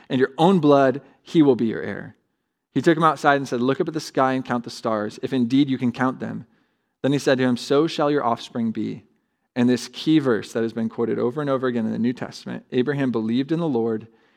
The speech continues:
and it, he credited it to him as righteousness." This was a remarkable moment of faith, that the faith that Abraham displayed was actually credited to him as the Lord's righteousness. And then here we are,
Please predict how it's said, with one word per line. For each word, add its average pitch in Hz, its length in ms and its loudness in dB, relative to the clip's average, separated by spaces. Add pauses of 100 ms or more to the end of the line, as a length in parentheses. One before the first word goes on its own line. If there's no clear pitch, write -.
(240)
and 120 160 2
it, 120 100 -2
he 123 160 -4
credited 156 480 0
it 113 200 -2
to 113 120 -10
him 107 220 -6 (320)
as 110 200 -6
righteousness." 104 840 -12 (1200)
This 156 240 2
was 156 120 2
a 135 120 6
remarkable 135 760 2
moment 120 440 0
of 107 120 -10
faith, - 580 -12
that 127 280 -2
the 123 80 -2
faith 196 460 0
that 156 240 0
Abraham 147 400 0
displayed 117 760 -2 (220)
was 131 260 -2
actually 151 540 0
credited 123 400 -4
to 120 100 -8
him 117 160 0
as 113 240 -6
the 113 120 -4
Lord's 110 640 -4 (320)
righteousness. - 760 -12 (1700)
And 117 140 0
then 143 160 6
here 139 260 2
we 131 160 4
are, 98 340 -4